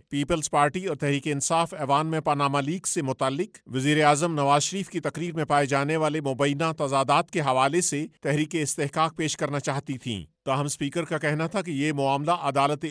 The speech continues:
عظمیٰ میں ہے، اس لیے اس بارے میں تحریک استحقاق پیش نہیں کی جا سکتی۔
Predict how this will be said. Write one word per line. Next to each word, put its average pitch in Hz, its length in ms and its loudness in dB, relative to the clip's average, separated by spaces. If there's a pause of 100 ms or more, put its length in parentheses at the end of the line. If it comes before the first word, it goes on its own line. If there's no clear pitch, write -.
عظمیٰ 147 280 -4
میں 139 140 -2
ہے، 104 240 -4 (160)
اس 139 220 -6
لیے 160 160 -2
اس 147 120 -4
بارے 139 240 2
میں 165 80 -4
تحریک 143 360 -4
استحقاق 156 560 -2
پیش 143 260 -4
نہیں 143 180 -2
کی 151 180 -8
جا 123 140 0
سکتی۔ 107 460 -6